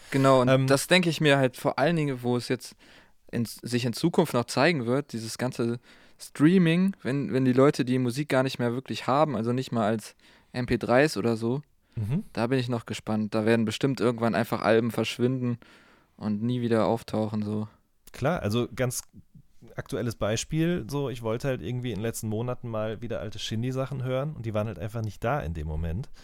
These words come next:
Speaker 1: Ja.
Speaker 2: Ähm, wo hätte ich die herbekommen sollen? Klar, auf YouTube gibt's irgendwie illegale Rips, aber die kann ich mir unterwegs auch eher schlecht anhören. Ähm, das
Speaker 1: Ja,
Speaker 2: ist schon
Speaker 1: a-,
Speaker 2: interessant,
Speaker 1: a-,
Speaker 2: ja.
Speaker 1: gut, bei den, bei den alten Sachen ist es ja wirklich noch so, da gibt's noch diese ganzen illegalen Uploads und, äh,
Speaker 2: Ja.
Speaker 1: irgendwie,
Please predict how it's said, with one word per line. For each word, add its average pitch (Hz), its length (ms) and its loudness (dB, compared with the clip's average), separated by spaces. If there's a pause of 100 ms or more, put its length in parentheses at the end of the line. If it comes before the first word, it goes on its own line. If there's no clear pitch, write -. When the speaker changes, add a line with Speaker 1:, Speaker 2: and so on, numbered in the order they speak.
(240)
Speaker 1:
Ja. 113 340 6
Speaker 2:
Ähm, 98 260 0
wo 113 100 0
hätte 113 100 0
ich - 60 -8
die 120 120 -6
herbekommen 110 400 -4
sollen? 87 260 -4
Klar, 107 300 -4
auf 104 120 -10
YouTube 117 300 -8
gibt's - 220 -14
irgendwie 104 240 -8
illegale 104 400 -4
Rips, 107 380 -4
aber 107 180 -4
die 104 80 -4
kann - 160 -10
ich - 120 -10
mir 117 80 -4
unterwegs 98 460 -6
auch - 180 -4
eher 90 140 -4
schlecht 90 360 -6
anhören. 85 440 -6 (560)
Ähm, 104 600 0 (220)
das 123 100 4
Speaker 1:
Ja, 127 80 10
Speaker 2:
ist 123 60 10
schon 160 100 6
Speaker 1:
a-, - 100 4
Speaker 2:
interessant, 123 520 2
Speaker 1:
a-, 135 60 2
Speaker 2:
ja. 131 60 2
Speaker 1:
gut, 143 320 6 (140)
bei 127 100 8
den, 131 240 6
bei 135 100 4
den 131 140 4
alten 160 300 6
Sachen 151 220 6
ist 135 100 2
es - 40 0
ja 135 120 8
wirklich 127 220 0
noch 120 100 0
so, 117 140 -2
da 113 100 4
gibt's 110 220 -6
noch 113 160 0
diese 113 220 -4
ganzen 117 440 -2 (480)
illegalen 120 600 6
Uploads 113 640 2
und, 113 180 0 (200)
äh, - 60 -2
Speaker 2:
Ja. 117 160 4
Speaker 1:
irgendwie, 110 400 0